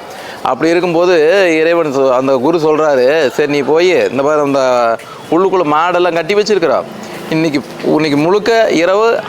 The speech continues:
உனக்கு அங்க தான் வேலை." என்னன்னு பார்த்தீங்கன்னா, அஹ், அந்த மாட்டை வந்து நீ பார்த்துக்கணும்.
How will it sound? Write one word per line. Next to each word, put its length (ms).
உனக்கு 260
அங்க 160
தான் 120
வேலை." 280
என்னன்னு 400
பார்த்தீங்கன்னா, 420
அஹ், 240
அந்த 300
மாட்டை 440
வந்து 220
நீ 100
பார்த்துக்கணும். 600